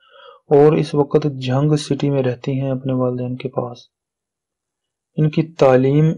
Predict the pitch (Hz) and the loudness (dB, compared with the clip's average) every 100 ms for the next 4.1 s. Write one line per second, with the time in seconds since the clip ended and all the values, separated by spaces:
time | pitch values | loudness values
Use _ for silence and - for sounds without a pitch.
0 | - 143 123 - 160 151 151 139 139 151 | -4 -4 -4 0 2 2 2 0 -2 -6
1 | 143 127 135 143 151 147 - 143 139 - | -2 -2 0 0 0 -2 -2 -2 -2 -2
2 | 147 143 147 143 147 131 131 135 - 135 | -2 0 -2 -2 -4 -2 -2 -2 -4 -4
3 | 131 147 135 135 143 139 135 127 - 127 | -4 -6 -8 -8 -6 -4 -4 -6 -8 -10